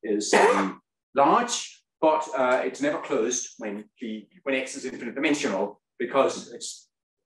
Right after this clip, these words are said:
relatively easy, uh, to show that this ideal,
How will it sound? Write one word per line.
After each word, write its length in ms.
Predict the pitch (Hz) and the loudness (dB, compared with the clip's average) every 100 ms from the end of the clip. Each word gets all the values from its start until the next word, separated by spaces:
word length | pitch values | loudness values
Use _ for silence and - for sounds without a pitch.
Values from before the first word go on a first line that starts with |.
| - - | -20 -6
relatively 400 | 131 131 123 139 | -2 -2 0 -2
easy, 380 | 180 - 165 139 | 2 2 2 0
uh, 160 | 139 | -2
to 100 | 117 | -2
show 540 | 131 202 170 208 - - - | 0 4 6 4 0 -8 -2
that 300 | 135 - - _ _ _ _ _ _ - | 0 0 -6 _ _ _ _ _ _ -8
this 180 | 123 113 | -6 -2
ideal, 460 | 113 143 135 117 | -2 2 2 0